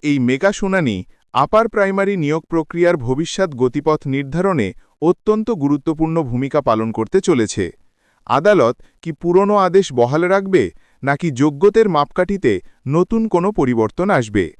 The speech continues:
এই সমস্ত জটিল প্রশ্নের উত্তর পেতেই এখন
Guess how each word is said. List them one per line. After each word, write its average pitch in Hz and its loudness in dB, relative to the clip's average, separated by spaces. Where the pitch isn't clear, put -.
এই 202 2
সমস্ত 202 -4
জটিল 143 0
প্রশ্নের 185 0
উত্তর 180 -2
পেতেই 170 2
এখন 175 -2